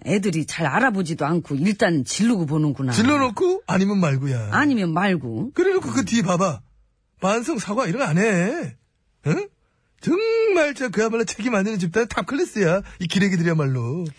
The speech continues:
Speaker 1: 그 허가제로 가야 된다니까. 면허 따게 하고.
Speaker 2: 심각한 오보, 응? 의도적인 왜곡 같은 거는 어? 삼진아웃 같은 거 해가지고 이제, 해가지고 이제 제재 제대로 팍팍 하고, 다시 뭐 그렇게 하고.
Speaker 1: 그 제재와 처벌은 필요합니다.
Speaker 2: 그 기승병사 치료 중인 저 의사분한테도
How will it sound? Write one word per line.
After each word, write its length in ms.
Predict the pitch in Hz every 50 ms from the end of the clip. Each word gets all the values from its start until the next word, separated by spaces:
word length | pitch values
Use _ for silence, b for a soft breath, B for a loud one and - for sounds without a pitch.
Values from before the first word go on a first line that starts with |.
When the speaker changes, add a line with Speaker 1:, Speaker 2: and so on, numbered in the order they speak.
| B B B _
Speaker 1:
그 340 | - 131 123 117 104 90 - - - - - -
허가제로 460 | 330 330 370 349 247 254 220 202 175
가야 280 | - 143 160 180 165
된다니까. 960 | 147 160 160 156 147 151 147 143 131 - - 143 131 120 104 101 117 123 131 127
면허 380 | 123 131 185 214 240 233 208 -
따게 320 | - 220 214 202 170 165
하고. 380 | 139 - 139 131 - 123 113 98
Speaker 2:
심각한 540 | 107 - - - 254 226 233 220 226 226 196
오보, 420 | 160 151 165 156 180 156 117 101 - _ _ _ _ _ _ 135
응? 200 | 151 214 320 359 - _ _ _
의도적인 480 | 175 202 214 233 302 226 233 214 233 208
왜곡 240 | 175 175 185 208 -
같은 240 | 196 180 180 170 151
거는 360 | 147 143 185 254 233 151 110 b b b b b b b b b b b b b -
어? 60 | 180 220
삼진아웃 540 | - - - 262 240 262 269 247 233 226 180
같은 220 | 226 208 - 214
거 80 | 233 214
해가지고 280 | 190 214 208 202 220 214
이제, 120 | 208 202 165 - - - - _ -
해가지고 220 | 202 214 208 233 208
이제 160 | 175 185 170
제재 280 | - - 180 190 240 208
제대로 240 | - - 151 214 233
팍팍 320 | - - - - - - 240
하고, 120 | 247 208 B B B
다시 220 | - 156 151 202
뭐 120 | 269 240 190
그렇게 180 | 196 214 202 202
하고. 680 | 202 214 214 262 202 143 147 180 220 233 175 120 101
Speaker 1:
그 120 | - 127 -
제재와 600 | - 196 220 240 208 254 233 220 208 175 151 143
처벌은 680 | - - - 330 269 302 269 220 196 175 147 120 113 -
필요합니다. 840 | - - 330 302 220 - - 254 262 220 165 127 - 113 117 - -
Speaker 2:
그 160 | - 381 -
기승병사 580 | - 233 214 214 220 202 190 185 170 165 190 165
치료 220 | - - 202 190
중인 240 | 165 175 185 180 160
저 100 | - 165
의사분한테도 760 | 147 156 170 - 170 147 139 143 131 123 - - 110 101